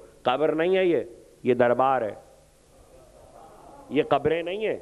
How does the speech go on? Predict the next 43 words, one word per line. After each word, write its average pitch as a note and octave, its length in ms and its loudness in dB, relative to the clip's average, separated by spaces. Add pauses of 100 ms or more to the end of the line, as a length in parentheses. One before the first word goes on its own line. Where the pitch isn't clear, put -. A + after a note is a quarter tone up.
(400)
ये C#3+ 180 2
दरबार D3+ 460 0
हैं। A2+ 120 -6 (200)
और C#3+ 140 0
हमारे D3 480 -2
यहाँ G#3 140 0
ये F#3 140 0
हदीसें D3 480 0
पाई D3+ 300 0
जाती D3 340 0
हैं, F#3+ 200 -2
इसमें D#3 300 -4
कोई D#3+ 200 4
ना D3 140 4
मुबालगा C3+ 600 2
है A3 220 0
ना A3 140 -6
खिताबत D#3 540 0
है A#2+ 100 -4 (420)
कि E3 80 2 (180)
आयम्मा D3+ 560 0 (140)
अपने D#3 340 -6
मकबरों D3 600 2
में F#3+ 200 0
दरबार D#3 480 2
करते D3+ 340 -4
हैं, G2 260 -12 (1800)
आयम्मा D3 540 0
अपने E3 360 -2
रोज़ों D3+ 500 2
में F#3 180 0
दरबार D#3+ 500 2
करते E3 340 -8
हैं। C#3 160 -6
दरबार C#3+ 400 0
करने D3 340 -4
के C#3 120 -2
मानी C#3+ 380 -2
है F3 160 0
कि F3 140 -2
मलाइका C#3 640 0
उतरते C#3+ 520 0
हैं C3+ 260 -2